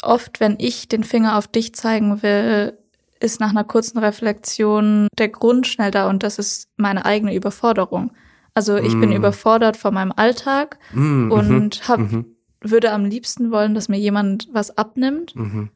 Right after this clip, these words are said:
Speaker 1: Und dann sind so die kleinsten Reize, wenn irgendwo was rumliegt, was ich nicht cool
Speaker 2: Mhm.
Speaker 1: finde, wo ich jetzt das Gefühl habe, ich muss das jetzt wegräumen und das
Speaker 2: Mhm.
Speaker 1: addet zu meinem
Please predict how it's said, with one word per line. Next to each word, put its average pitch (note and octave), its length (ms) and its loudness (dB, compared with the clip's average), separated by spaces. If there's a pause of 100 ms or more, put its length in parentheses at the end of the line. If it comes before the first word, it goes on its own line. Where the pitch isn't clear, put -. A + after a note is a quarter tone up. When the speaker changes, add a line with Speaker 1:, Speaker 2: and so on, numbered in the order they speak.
(360)
Speaker 1:
Und G#3+ 640 0
dann G#3 280 2
sind G3 200 0
so G#3+ 80 -2
die G3+ 160 -2
kleinsten G#3+ 580 -2
Reize, G3+ 480 -2
wenn G3 140 -2
irgendwo G#3 320 0
was G3 200 -4
rumliegt, A3 360 -2
was G3+ 160 -4
ich G3+ 160 -4
nicht G3+ 260 -6 (760)
cool B3 140 2
Speaker 2:
Mhm. - 40 0
Speaker 1:
finde, G#3 500 0
wo G3+ 120 0
ich G#3 120 -2
jetzt G#3 180 -2
das G#3 120 -4
Gefühl G#3+ 240 0
habe, G#3 120 0
ich G3+ 100 -6
muss G#3 220 0
das - 120 -6
jetzt G3 200 -2
wegräumen F#3+ 520 0
und F#3+ 240 -2
das - 260 -4
Speaker 2:
Mhm. - 80 0
Speaker 1:
addet A3 440 0
zu - 180 -4
meinem G3+ 640 0